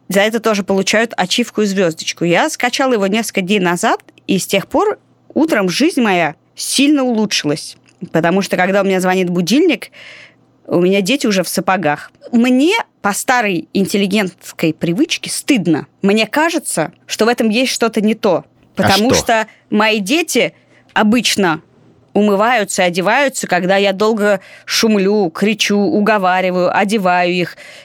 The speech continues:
Speaker 1: Когда я страдаю, и это усилие,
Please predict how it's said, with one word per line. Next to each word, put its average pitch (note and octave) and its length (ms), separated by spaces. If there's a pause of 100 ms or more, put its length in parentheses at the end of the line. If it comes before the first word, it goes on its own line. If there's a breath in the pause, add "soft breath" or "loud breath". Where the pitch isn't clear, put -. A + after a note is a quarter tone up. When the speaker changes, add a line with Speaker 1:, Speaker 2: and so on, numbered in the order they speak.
Speaker 1:
Когда B3+ 240
я A#3+ 160
страдаю, B3+ 800 (160 loud breath)
и A#3 80
это A#3+ 220
усилие, A#3 760